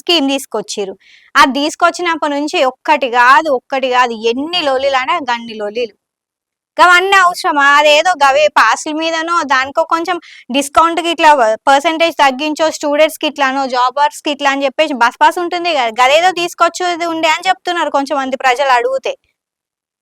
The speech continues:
ఆ ఫ్రీ బస్ వచ్చినప్పటి నుంచి బస్సులు తక్కువ చేసేసిండ్రు. ఏడికి పోవాలన్నా సరే మొత్తం ఫుడ్ బోర్డింగ్ చేసుకుంటూ పోతున్నారు. ఎన్ని వీడియోలు, ఎంతమంది, ఎన్నిసార్లు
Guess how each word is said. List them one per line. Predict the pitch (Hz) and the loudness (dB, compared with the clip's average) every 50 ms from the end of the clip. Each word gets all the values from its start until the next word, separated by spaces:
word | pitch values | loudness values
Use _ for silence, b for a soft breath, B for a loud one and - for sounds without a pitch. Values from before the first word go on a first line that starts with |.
| _ _ _ _ _ - | _ _ _ _ _ 0
ఆ | - - - | 0 0 2
ఫ్రీ | - 320 320 330 339 | 0 -2 0 0 2
బస్ | 359 381 - 403 | 0 2 2 2
వచ్చినప్పటి | 370 359 - 381 381 370 381 370 | 0 2 0 0 0 0 0 0
నుంచి | 370 370 403 285 | 0 0 2 4
బస్సులు | 277 262 269 - 330 302 - | 4 4 2 0 0 2 2
తక్కువ | 330 330 349 339 330 311 | 2 4 4 4 4 4
చేసేసిండ్రు. | 302 - 285 269 254 226 - 240 226 208 196 202 185 - _ _ _ _ _ _ _ _ _ _ _ _ _ _ _ - 254 262 | 2 2 0 0 0 0 -2 -6 -6 -6 -8 -12 -14 -16 _ _ _ _ _ _ _ _ _ _ _ _ _ _ _ -2 -2 0
ఏడికి | 277 311 339 359 349 330 330 | 2 0 0 0 0 2 4
పోవాలన్నా | 330 330 330 339 349 339 349 349 359 370 370 403 | 4 6 6 4 4 0 -2 -2 -4 -4 -2 -2
సరే | 370 359 392 403 381 320 277 | 0 0 0 0 -2 -2 -2
మొత్తం | 269 262 _ - 349 - - | -4 -4 _ -2 -2 -2 -2
ఫుడ్ | 339 302 247 247 | -4 -4 0 2
బోర్డింగ్ | 311 320 339 330 311 285 285 | 4 4 4 2 2 2 2
చేసుకుంటూ | 285 - - 320 320 320 285 285 | 2 2 2 2 2 4 4 4
పోతున్నారు. | 269 269 - 294 247 208 196 196 214 233 | 2 2 2 -2 -4 -4 -4 -2 -2 -2
ఎన్ని | 247 294 349 359 330 | -2 -2 -2 0 0
వీడియోలు, | 320 311 302 311 320 302 277 262 247 240 247 240 | 0 0 0 2 2 2 2 0 -2 -2 -2 -2
ఎంతమంది, | 262 285 - 339 302 302 285 285 285 277 262 247 | -4 -4 -4 -2 0 0 0 -2 -4 -6 -6 -6
ఎన్నిసార్లు | 247 262 285 330 - 330 285 269 269 294 | -6 -8 -10 -8 -2 0 0 0 0 -2